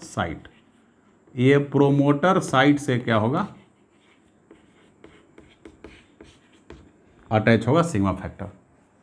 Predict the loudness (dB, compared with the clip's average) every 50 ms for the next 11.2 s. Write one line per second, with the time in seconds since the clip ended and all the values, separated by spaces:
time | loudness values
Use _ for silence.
0 | _ _ _ _ _ _ _ _ -4 0 2 4 4 4 4 4 2 0 2 0
1 | 0 0 2 2 2 2 2 0 -4 -10 -16 -10 -6 -6 -4 -2 0 2 2 2
2 | 0 -2 -4 -2 -2 -2 -4 -8 -14 -18 -12 -6 -4 -2 -2 -2 -2 -2 -4 -4
3 | -2 -2 -2 -2 -2 -6 -14 -20 -20 _ _ _ _ _ _ _ _ _ -2 0
4 | 2 2 2 2 2 2 2 2 2 2 0 -4 -6 -6 -4 -2 -2 -2 -2 -2
5 | -4 -8 -6 -6 -4 0 0 2 2 2 2 0 0 -2 -6 -6 -2 0 0 0
6 | -2 -4 -10 -12 -10 -6 -2 0 0 0 0 0 -2 -2 -4 -4 -4 -4 -2 -2
7 | -4 -4 -4 -4 -2 -2 -2 -2 -4 -10 -18 -20 _ _ _ -20 _ _ _ _
8 | _ _ _ _ -4 0 2 2 2 2 0 -4 -10 -20 -20 _ _ _ _ _
9 | _ _ _ _ -4 0 2 2 2 4 4 4 4 4 4 4 4 4 2 2
10 | 2 0 0 0 0 2 2 2 2 2 2 4 4 4 4 4 4 2 -2 -4
11 | -6 -8 -8